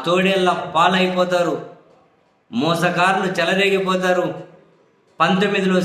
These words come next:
సీసాలో బంధించినటువంటి చంద్రముఖి లకలకలక అని చెప్పి బయటకు వచ్చి గాజు గ్లాసులో ప్రజల రక్తాలు తాగుతారు, మీ జీవితాలు కోలుకోలేనంత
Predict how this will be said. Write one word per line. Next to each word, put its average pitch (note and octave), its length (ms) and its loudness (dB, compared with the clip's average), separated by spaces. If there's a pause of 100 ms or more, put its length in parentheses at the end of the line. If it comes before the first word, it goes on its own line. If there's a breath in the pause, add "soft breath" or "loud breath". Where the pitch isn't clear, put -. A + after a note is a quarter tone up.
సీసాలో G3+ 500 0
బంధించినటువంటి F3+ 760 0 (140)
చంద్రముఖి F#3+ 560 -2 (140)
లకలకలక F#3+ 640 0 (120)
అని F#3+ 120 -2
చెప్పి F#3 260 -2
బయటకు E3 340 -2
వచ్చి E3+ 220 -4 (920)
గాజు E3+ 360 2
గ్లాసులో F3+ 420 0 (400)
ప్రజల D3 300 0 (240)
రక్తాలు D#3 500 -2
తాగుతారు, F#3+ 520 0 (1800)
మీ D#3+ 160 0 (140)
జీవితాలు F#3 480 0 (180)
కోలుకోలేనంత F#3+ 720 -2